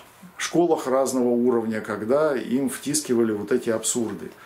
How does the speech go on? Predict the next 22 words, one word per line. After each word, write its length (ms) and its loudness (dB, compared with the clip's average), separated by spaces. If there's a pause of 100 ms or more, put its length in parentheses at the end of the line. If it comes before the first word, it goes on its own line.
(300)
А 160 -2
вторую 320 0
книжку, 360 -4
которую 400 2
сейчас, 440 -2
э, 60 -4 (500)
готовлю, 760 2
э, 240 -10
посвящена 760 -2 (100)
антихристианским 1120 -2
писаниям 800 0 (380)
раввинов 840 2
и, 340 2
э, 380 -6
тому 460 0
антихристианскому 840 -4
содержанию, 600 0
которое 340 0
находится 600 0
в 80 -8
Талмуде. 640 -2 (960)
И 340 4